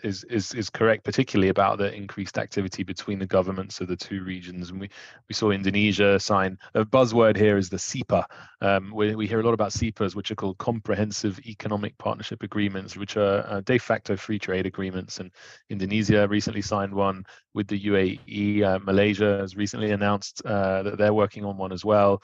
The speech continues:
And, you know, so governments are busy, uh, and it,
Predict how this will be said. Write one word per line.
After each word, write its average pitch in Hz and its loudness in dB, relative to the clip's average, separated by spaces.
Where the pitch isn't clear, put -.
And, 98 -2
you 107 -6
know, 101 -8
so 101 -12
governments 110 -2
are 98 -4
busy, 92 -6
uh, 95 -4
and 98 -4
it, 98 -8